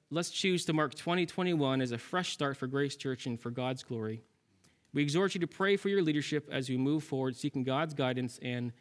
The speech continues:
direction. On behalf of the elders, Pastor Ryan, and then we have Gary Voss acting as chair, uh, Greg Wilton, who's probably watching right now, as acting as vice chair,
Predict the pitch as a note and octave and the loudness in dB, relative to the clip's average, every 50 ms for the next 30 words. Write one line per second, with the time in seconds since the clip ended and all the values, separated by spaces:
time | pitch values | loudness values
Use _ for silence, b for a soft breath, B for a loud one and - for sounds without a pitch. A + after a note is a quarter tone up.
0 | b b b b - B2 A#2+ A2+ - - - G#2+ G#2 G#2 - _ b b b b | b b b b -4 -2 -2 -2 -2 -4 -8 -8 -8 -10 -10 _ b b b b
1 | b b b b b C3 C3 B2+ B2 B2+ D3 D3 C#3+ - C#3 C3 C3 C#3 D3+ D#3+ | b b b b b -4 -2 0 0 2 2 0 0 0 0 2 2 2 2 2
2 | D#3 D#3 D3+ D3 C#3 - - - - _ - C#3 B2+ B2 A2+ - - A#2 B2 B2+ | 2 0 0 -2 -2 -6 -10 -12 -16 _ -8 -6 -6 -6 -6 -6 -6 -2 -2 0
3 | C#3 C#3 C#3 C#3 C#3 B2+ A#2+ - - _ _ _ _ _ _ _ _ _ _ _ | 0 0 0 0 -2 -2 -4 -8 -18 _ _ _ _ _ _ _ _ _ _ _
4 | - - - A#2 A#2+ B2 A#2+ A2+ A#2 A#2 A#2+ A#2+ C#3 C#3 C#3 C3 B2 C3 C3+ C#3 | -14 -10 -6 -4 -4 -2 -2 -2 -4 -4 -4 0 0 2 2 2 2 2 0 0
5 | C3+ B2+ - - B2+ B2+ - - C3+ A#2 A2+ - - - - E3+ F3 E3+ E3 D#3+ | 0 -2 -2 -2 -4 -4 -4 -4 -8 -8 -8 -8 -6 -2 0 0 2 2 2 0
6 | D#3 D3 B B B B B B B B B - B2+ B2 A#2+ A#2+ A#2 A#2 A#2 A2+ | 0 -2 B B B B B B B B B -4 0 0 2 2 0 0 -2 -4
7 | - b b b - C#3 C#3 C#3+ C3+ B2 B2+ C#3+ D3 D3 C#3 C#3+ C#3 C3 C3 B2+ | -6 b b b -6 -2 0 0 0 2 2 2 2 2 0 -2 -2 -2 -2 -4
8 | A#2+ - - - C#3+ C#3+ C#3 C3 C3 C3+ C#3 C3+ - - C3+ C3+ C3 C3+ - C3+ | -4 -6 -6 -4 -2 0 2 2 2 2 0 0 -2 -2 -2 0 0 0 0 0
9 | C3+ C3+ C#3 C#3 C#3 A#2+ A#2 A#2+ A2+ - - C3 B2+ B2 - C3 A#2+ A#2 A#2 A#2 | 0 0 0 0 0 -2 -2 -4 -4 -4 -2 -2 -2 -2 -2 -4 -2 -2 -2 -2
10 | C3 C3+ C#3 C3+ - - - C#3 C3+ C3 C3 C3 B2+ B2+ | -2 -2 -2 -2 -4 -6 -4 -2 0 0 0 0 -2 -4